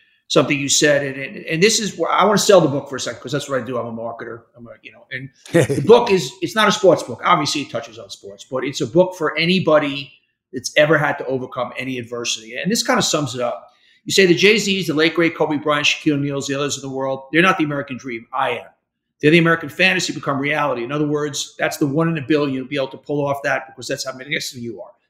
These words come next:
Speaker 1: And here's the essence of the book. I am the American dream because you could be Stephen A. Smith. You could get left back in school and still graduate from college with honors. You could have a reading disability when you're younger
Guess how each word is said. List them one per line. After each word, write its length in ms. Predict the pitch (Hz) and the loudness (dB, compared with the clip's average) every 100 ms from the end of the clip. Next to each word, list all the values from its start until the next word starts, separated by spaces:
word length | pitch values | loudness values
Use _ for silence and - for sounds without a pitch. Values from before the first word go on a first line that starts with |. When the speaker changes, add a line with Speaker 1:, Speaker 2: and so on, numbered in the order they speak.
| - | 2
Speaker 1:
And 80 | |
here's 140 | 165 160 | 4 6
the 100 | 165 | 4
essence 240 | 156 143 | 2 -8
of 60 | 127 | -12
the 60 | |
book. 280 | 117 110 - _ _ _ - | -4 -4 -4 _ _ _ 0
I 140 | 185 | 2
am 120 | 208 | 4
the 60 | 190 | 4
American 320 | 160 147 147 | 4 2 -4
dream 220 | 120 139 | -8 -8
because 300 | 127 143 131 | -6 -6 -6
you 80 | 160 | -6
could 160 | 151 156 | -4 -4
be 80 | 139 | -4
Stephen 320 | - 135 127 | -4 -6 -6
A. 80 | 123 | -6
Smith. 360 | - 107 - _ _ | -8 -10 -16 _ _
You 140 | - 131 | -12 -10
could 100 | 127 | -6
get 160 | 127 | -4
left 180 | 147 151 | -2 0
back 220 | 185 180 | 2 2
in 80 | 180 | 0
school 420 | 170 - 170 165 | -2 4 4 4
and 80 | - | -2
still 180 | - 156 | -8 -4
graduate 380 | 151 147 147 139 | 0 0 0 -8
from 100 | 131 | -12
college 360 | - 127 127 | -6 -4 -4
with 100 | 131 | -8
honors. 480 | 120 120 120 123 - _ _ - | -12 -12 -10 -12 -12 _ _ -2
You 120 | 131 | -2
could 120 | 131 | 2
have 100 | 127 | 0
a 40 | 127 | 2
reading 240 | 147 175 | 4 4
disability 460 | 160 - 127 143 143 | 2 -4 -2 -2 -2
when 120 | 139 | -4
you're 100 | 131 | -4
younger 460 | 131 120 123 135 | -6 -8 -8 -8